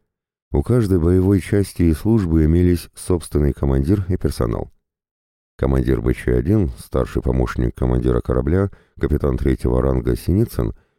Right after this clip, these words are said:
отвечал за все навигационное оборудование и местоположение эсминца.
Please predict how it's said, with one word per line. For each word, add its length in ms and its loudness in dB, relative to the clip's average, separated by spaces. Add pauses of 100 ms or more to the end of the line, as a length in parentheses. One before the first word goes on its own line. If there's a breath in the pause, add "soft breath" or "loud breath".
(140)
отвечал 600 0
за 180 0
все 220 0
навигационное 800 2
оборудование 840 2
и 120 -2
местоположение 840 0
эсминца. 420 -8